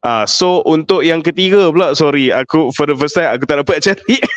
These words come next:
Dua ni pun aku dah stretch, and dua ni pun aku ada justification kenapa, as of now, um, it is so, kan. So, yeah, that's just testament to how good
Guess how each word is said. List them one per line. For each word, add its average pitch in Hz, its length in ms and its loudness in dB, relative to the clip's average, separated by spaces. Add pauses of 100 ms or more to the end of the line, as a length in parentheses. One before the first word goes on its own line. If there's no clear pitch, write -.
(1080)
Dua 233 320 4
ni 294 240 4
pun 294 240 0
aku 240 160 0
dah 208 160 0
stretch, 170 560 -2
and 202 240 0
dua 226 240 4
ni 247 80 0
pun 233 240 2
aku 202 240 0
ada 196 80 2
justification 170 1120 -2 (480)
kenapa, 151 880 0
as 147 240 -2
of 147 240 0
now, 127 560 2
um, 117 240 -2
it 113 160 0
is 113 160 0
so, 147 320 2
kan. 120 240 -2 (1000)
So, 156 640 2
yeah, 165 320 0
that's 156 320 -2
just 170 180 0
testament 147 540 -2
to 123 100 2
how 131 400 -2
good 135 220 2